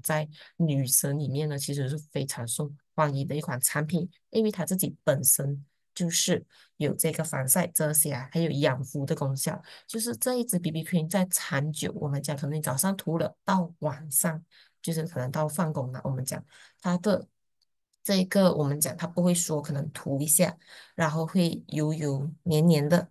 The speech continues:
这个又不会哈，涂了它是非常好吸收、很服帖的。然后呢，就是它涂了啊，你也不会觉得可能会造成一个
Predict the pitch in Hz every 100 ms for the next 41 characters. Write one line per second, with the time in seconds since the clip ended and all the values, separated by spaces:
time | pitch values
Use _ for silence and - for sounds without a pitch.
0 | _ 170 160 147 147 143 160 135 143 -
1 | - 160 170 139 165 175 - 143 143 147
2 | 135 - 160 - - 165 131 113 - 139
3 | 139 151 143 147 - - - _ - 165
4 | 180 160 170 170 170 - _ _ _ _
5 | 165 160 - 135 147 123 123 143 139 131
6 | - - 180 175 139 131 139 - 131 127
7 | 156 151 165 156 - 139 - 170